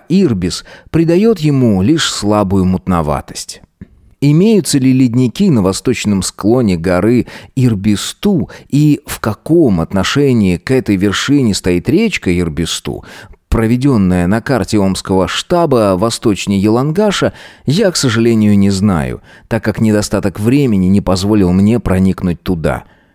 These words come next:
Я уверен лишь в одном, что гора Ирбисту является последним ледниковым центром в восточном конце главного Чуйского хребта. Ледники Актру.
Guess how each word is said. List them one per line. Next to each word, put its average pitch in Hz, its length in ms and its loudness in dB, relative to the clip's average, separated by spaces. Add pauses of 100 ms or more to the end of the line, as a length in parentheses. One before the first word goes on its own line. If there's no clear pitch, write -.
(160)
Я 113 180 0
уверен 131 380 2
лишь 110 240 0
в 101 80 0
одном, 107 420 0
что - 180 -4
гора 101 300 0
Ирбисту 101 600 -2
является 92 480 0
последним 156 680 0
ледниковым 98 600 0
центром 151 540 -2 (240)
в 107 100 -4
восточном 110 680 -2
конце 98 400 -2
главного 117 640 0
Чуйского 82 540 -4
хребта. - 540 -6 (720)
Ледники 113 800 0 (220)
Актру. 110 680 0